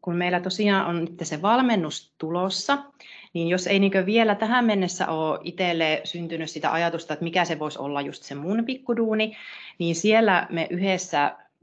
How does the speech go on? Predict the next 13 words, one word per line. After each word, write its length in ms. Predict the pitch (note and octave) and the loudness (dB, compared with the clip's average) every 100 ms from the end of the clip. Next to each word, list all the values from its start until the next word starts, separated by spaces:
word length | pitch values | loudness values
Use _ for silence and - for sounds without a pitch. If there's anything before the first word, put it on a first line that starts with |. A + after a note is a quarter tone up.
| _ | _
pallotellaan 680 | G3 G#3 G3+ G3 F#3 F#3 F3 | 0 2 2 2 2 2 2
niitä 240 | E3+ D#3+ D3 | 0 -2 0
ideoita 520 | F3 F#3 E3+ E3 D#3+ | 0 0 0 -2 0
ja 140 | D3+ | 0
ajatuksia 680 | E3 E3+ E3 D3+ - D#3+ D3 | 2 0 -2 -4 -8 -4 0
ja 200 | D3 C#3+ | 2 0
autetaan 480 | E3 E3 E3 D#3+ D3+ | 0 -2 -2 -2 -2
sitten, 260 | D3 - D3+ | -4 -4 -4
jos 140 | C#3+ | -2
on 220 | E3+ F3 | 0 2
jo 120 | E3 D3+ | 2 0
ehkä 260 | D3 - | -2 -6
joku, 520 | C#3+ - E3 D#3 - | -4 -4 -2 -2 -4